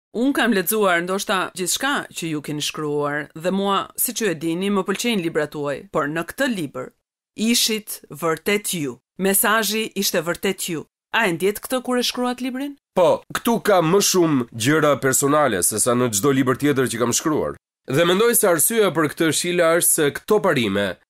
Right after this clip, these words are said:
Speaker 2: ndërkohë që unë nuk e kisha kuptuar këtë në atë kohë, këto janë gjërat që më kanë bërë mua të eci përpara,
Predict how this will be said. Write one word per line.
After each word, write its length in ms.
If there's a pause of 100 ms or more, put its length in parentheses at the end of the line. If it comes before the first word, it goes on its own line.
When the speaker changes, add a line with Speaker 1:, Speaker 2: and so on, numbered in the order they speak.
Speaker 2:
ndërkohë 400
që 80
unë 200
nuk 120
e 80
kisha 240
kuptuar 400
këtë 160
në 140
atë 100
kohë, 220 (140)
këto 200
janë 240
gjërat 320
që 140
më 80
kanë 180
bërë 160
mua 160
të 160
eci 240
përpara, 560